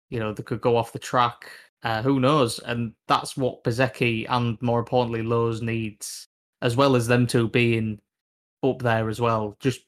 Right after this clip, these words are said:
you know, in the background, ready to pounce on some, uh, that kind of mistake.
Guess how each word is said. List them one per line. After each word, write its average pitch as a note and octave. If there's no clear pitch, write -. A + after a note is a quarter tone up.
you B2
know, A#2+
in A#2+
the A#2+
background, A2
ready A#2
to -
pounce A#2+
on A2+
some, A#2+
uh, A#2+
that A#2+
kind A2+
of G#2+
mistake. A2